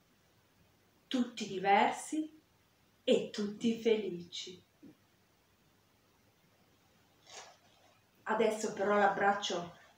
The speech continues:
ve lo voglio dare io, grande, grande, grande, grande.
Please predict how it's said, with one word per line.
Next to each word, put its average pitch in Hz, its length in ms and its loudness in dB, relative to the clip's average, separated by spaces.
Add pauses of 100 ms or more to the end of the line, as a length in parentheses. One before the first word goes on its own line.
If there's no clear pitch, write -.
ve 190 140 -2
lo 190 160 2
voglio 190 300 -2
dare 196 260 4
io, 180 220 -2
grande, 269 960 6
grande, 240 500 4
grande, 233 480 4
grande. - 1400 -4